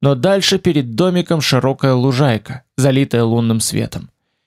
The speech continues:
Несколько пёстро одетых мужчин хохотали перед крыльцом, передавали по кругу плетёную корзинку. Там торчало узкое горло кувшина.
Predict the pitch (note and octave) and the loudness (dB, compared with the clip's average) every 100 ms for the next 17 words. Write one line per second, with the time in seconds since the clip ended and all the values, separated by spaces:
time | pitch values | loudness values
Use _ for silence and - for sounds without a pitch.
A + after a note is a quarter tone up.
0 | _ _ C3+ G3+ - G3+ F3+ E3 E3+ F3 | _ _ 0 0 0 0 -2 0 0 0
1 | - D3 C3+ D3 D3 - C3 B2+ - F#3 | 0 0 2 0 0 0 0 2 2 2
2 | D#3+ - B2+ - A#2 C#3+ D3 C3 A2+ B2 | 0 -2 -2 0 0 2 2 0 -2 -4
3 | - A#2+ A2+ - - D3 A2 A2 A#2+ C3+ | -2 -2 -2 0 0 2 0 0 0 2
4 | C#3 D#3+ D3+ C#3 B2 D3+ F#3+ D#3 C3 B2 | 2 2 2 0 0 0 2 0 0 0
5 | D#3 D#3+ D3 - C3 B2 E3+ C#3 - - | 2 2 0 0 0 2 2 0 -4 -12
6 | - _ _ _ - D3 G#3+ - F#3+ - | -20 _ _ _ -2 0 2 2 0 2
7 | F#3 F#3 E3+ E3+ D#3+ E3 D#3 C3 C#3 C#3 | 2 2 2 2 0 0 0 2 0 0
8 | C3+ - A#2+ - G#2+ - | 0 -2 -2 -4 -4 -8